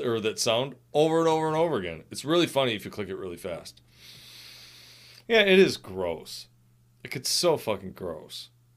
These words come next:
Like, unless you're being tortured in some South American prison, and they're like, "You're the us where the missiles are," and you're like,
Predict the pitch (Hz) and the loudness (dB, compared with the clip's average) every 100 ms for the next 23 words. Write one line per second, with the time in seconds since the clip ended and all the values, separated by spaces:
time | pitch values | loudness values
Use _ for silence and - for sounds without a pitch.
0 | _ _ _ _ _ _ _ _ _ _ | _ _ _ _ _ _ _ _ _ _
1 | 110 113 110 98 _ _ _ _ - 131 | -2 0 0 -4 _ _ _ _ -8 -4
2 | 135 170 - 151 139 127 113 - _ - | 0 0 0 -2 0 -2 -2 -10 _ -14
3 | 98 117 110 95 107 101 98 110 107 95 | -4 -4 -4 -6 -4 -4 -6 -8 -8 -12
4 | 101 92 - 98 98 98 95 95 92 82 | -12 -8 -2 -2 -2 -6 -10 -10 -12 -12
5 | 92 90 98 95 - 78 76 76 - _ | -12 -10 -12 -12 -14 -18 -18 -20 -20 _
6 | _ _ _ _ _ _ 98 92 95 - | _ _ _ _ _ _ -12 -10 -10 -14
7 | - 107 98 98 - - - 92 90 - | -10 -8 -8 -8 -10 -12 -14 -18 -16 -16
8 | 98 85 92 92 85 78 76 80 76 - | -16 -14 -14 -12 -12 -14 -16 -18 -20 -16
9 | 104 101 90 80 | -12 -10 -10 -14